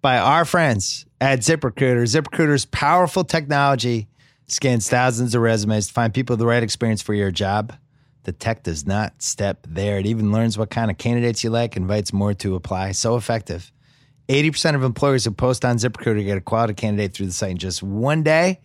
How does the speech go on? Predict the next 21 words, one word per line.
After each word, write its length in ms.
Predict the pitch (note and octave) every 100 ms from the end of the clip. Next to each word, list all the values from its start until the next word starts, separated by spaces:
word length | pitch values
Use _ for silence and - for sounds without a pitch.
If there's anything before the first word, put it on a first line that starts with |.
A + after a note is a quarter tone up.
| _ - _ _ _ _
My 360 | - A2+ D3 F#3
listeners 500 | E3+ F3+ - G2 F2+
on 260 | A#2+ C#3+
the 80 | A#2
Ringer 400 | F2+ C3+ A#2 E2 _
Podcast 460 | G2 G2 G2+ G2 G2+
Network 300 | D#2 D2+ -
can 100 | G2
try 180 | B2+
it 60 | B2+
for 100 | B2+
free. 220 | G#2+ D3
Just 180 | B2 A2+
go 100 | C3
to 60 | A#2
ziprecruiter 480 | G#2 - C3+ C3+
dot 160 | B2+ B2
com 220 | A#2+ A#2+
slash 320 | A2+ A#2+ A2
B 280 | - B2+ D3+ -
S. 560 | C#3 C#3+ B2 - -